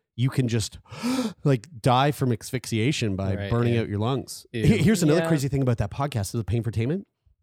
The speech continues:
Speaker 1: They used to do, so, so, I mean, it's, it's such a long podcast, but they, they're, they're talking about, like, there were, there's so many different reasons why we were, we were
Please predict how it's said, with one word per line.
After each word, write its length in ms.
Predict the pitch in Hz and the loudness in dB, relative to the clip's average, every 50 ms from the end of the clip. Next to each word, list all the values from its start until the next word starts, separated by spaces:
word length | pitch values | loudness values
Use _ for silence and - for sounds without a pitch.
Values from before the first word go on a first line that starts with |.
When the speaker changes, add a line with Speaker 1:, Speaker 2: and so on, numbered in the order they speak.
| _ _ _ _ _ _ _ _ _ _ _ _ _ - | _ _ _ _ _ _ _ _ _ _ _ _ _ -6
Speaker 1:
They 240 | 104 139 135 139 143 | -2 0 2 2 4
used 460 | 139 127 120 120 131 175 - - - | 2 2 0 0 0 0 0 0 -2
to 60 | 160 | -2
do, 120 | 127 135 - - | -2 -2 -4 -2
so, 360 | - - 131 123 117 107 - - | 0 2 2 4 2 0 -2 -6
so, 440 | - - 131 117 110 104 101 95 - - | -2 0 2 2 2 2 0 -2 -4 -2
I 60 | 131 | 0
mean, 160 | 127 135 127 | 2 2 2
it's, 100 | 120 - | 2 0
it's 220 | - - - - - | -4 -8 -8 -6 -6
such 180 | - 156 - | -4 -4 -2
a 60 | - 113 | -2 -2
long 200 | 107 101 101 98 | -2 -2 -2 -4
podcast, 360 | - 104 98 - 101 95 - - | -4 -4 -6 -4 -4 -6 -4 -4
but 120 | 120 101 | -4 -4
they, 200 | - 113 110 107 | -2 -2 -2 -2
they're, 220 | - - 113 101 - | -4 -4 -6 -6 -6
they're 100 | - 113 | -6 -4
talking 300 | - - 165 160 - 170 151 | 0 0 0 2 2 2 2
about, 180 | 127 120 87 | 2 0 0
like, 300 | 113 104 98 92 - - _ _ _ _ _ _ _ _ _ _ _ _ _ _ _ _ _ _ | -2 -4 -4 -6 -8 -12 _ _ _ _ _ _ _ _ _ _ _ _ _ _ _ _ _ _
there 100 | - 131 | 0 0
were, 100 | 135 - - 107 - _ - | 0 -2 -4 -10 -14 _ -4
there's 140 | 127 117 | -2 0
so 100 | - - | 2 2
many 160 | 190 202 190 185 | 4 4 4 2
different 260 | 151 127 143 123 113 | 2 2 2 2 2
reasons 360 | 120 131 135 127 127 127 110 | 2 4 4 4 4 4 2
why 180 | 101 104 104 104 | 2 0 0 2
we 100 | 101 101 | 0 0
were, 160 | 95 90 87 - | -2 -2 -4 -6
we 140 | 98 101 95 | -6 -6 -6
were 240 | 95 92 87 87 - | -4 -4 -6 -8 -10